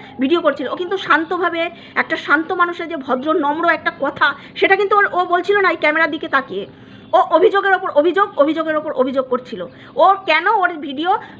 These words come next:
ডাউনলোড করে, উম, ছাড়া হয়েছে, এটা হলো সবচেয়ে বড়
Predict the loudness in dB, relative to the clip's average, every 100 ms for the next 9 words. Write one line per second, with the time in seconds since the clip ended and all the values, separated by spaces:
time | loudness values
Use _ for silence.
0 | 2 4 4 2 2 2 2 0 -2 -2
1 | -2 -2 -12 -12 -10 -10 -10 -2 0 0
2 | -4 -8 -16 -16 -4 -2 0 2 0 -2
3 | -6 -4 -4 0 2